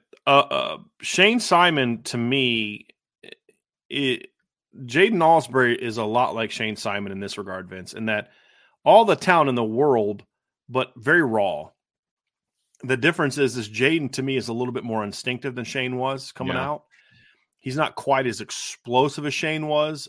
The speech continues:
Speaker 1: early on, but instinctively he's, he's further along from where, from where, uh, from where Shane was. Jack Lamb was a guy that had a ton of talent.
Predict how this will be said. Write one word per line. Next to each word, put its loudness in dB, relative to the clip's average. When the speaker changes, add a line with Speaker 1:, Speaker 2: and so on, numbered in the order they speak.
Speaker 1:
early -2
on, 0
but -4
instinctively -6
he's, -8
he's -10
further -4
along -8
from -10
where, -12
from -12
where, -12
uh, -12
from -2
where 0
Shane 0
was. -8
Jack 4
Lamb 0
was -4
a 0
guy 2
that -6
had -4
a -6
ton -4
of -6
talent. -4